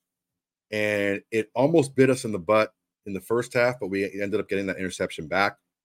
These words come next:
The main thing that we have to focus on right now is how to be more efficient in the red zone,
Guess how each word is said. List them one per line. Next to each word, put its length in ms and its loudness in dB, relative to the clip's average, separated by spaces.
The 60 -6
main 220 2
thing 120 2
that 80 0
we 120 0
have 200 0
to 60 -14
focus 400 -2
on 200 -4
right 200 -2
now 460 -4
is 160 -2
how 320 0
to 960 -4
be 140 -2
more 320 4
efficient 600 -2
in 120 -4
the 100 -2
red 220 0
zone, 200 -16